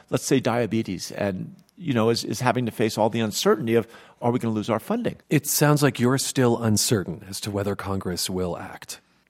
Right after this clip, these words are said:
Speaker 1: I am uncertain, but I feel fairly confident they'll do the right thing. I just wish they'd do it now. They seem to feel that it's, it should be a bargaining chip. This is something that should not be a bargaining chip. It shouldn't take, you know, days and weeks of, of negotiation.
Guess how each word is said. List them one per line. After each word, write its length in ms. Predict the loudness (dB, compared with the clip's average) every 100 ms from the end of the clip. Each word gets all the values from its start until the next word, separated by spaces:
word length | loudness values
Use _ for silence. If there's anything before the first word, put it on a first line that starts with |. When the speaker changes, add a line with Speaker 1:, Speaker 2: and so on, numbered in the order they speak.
| -2
Speaker 1:
I 200 | 4 4
am 140 | 4
uncertain, 520 | 0 0 2 2 0
but 160 | 2 6
I 80 | 6
feel 200 | 8 6
fairly 340 | 8 8 8
confident 420 | 6 2 4 2
they'll 140 | 4 2
do 100 | 4
the 120 | 2
right 200 | 2 2
thing. 260 | 0 0 -2 -12 -20 -2
I 100 | 0
just 240 | 0 -2 0
wish 180 | 0
they'd 180 | 0 -2
do 160 | 0 -2
it 100 | -2
now. 440 | 0 0 -2 -6 2
They 160 | 4 4
seem 240 | 4 0
to 80 | 0
feel 300 | 4 4 6
that 100 | 2
it's, 160 | 0 -8 _ -10
it 80 | -6
should 180 | -6 -2
be 80 |
a 60 | -2
bargaining 480 | 4 4 4 -2 -2
chip. 280 | 2 0 0 -20 -20 _
This 280 | 6 6 6
is 100 | 0
something 360 | 0 0 -2 -4
that 100 | -4
should 240 | -2 2
not 260 | 4 2 2
be 100 | 0
a 40 |
bargaining 400 | 2 0 0 -4
chip. 220 | -4 -2
It 80 | -2
shouldn't 400 | 2 2 2 -6 -8 -2
take, 300 | 2 2 0 -20 -18 -4
you 100 | -2
know, 60 |
days 440 | 0 2 4 4 2
and 100 | 0
weeks 220 | -2 0
of, 280 | 0 0 -6
of 260 | -4 -2 -2
negotiation. 800 | 0 2 2 4 4 4 -2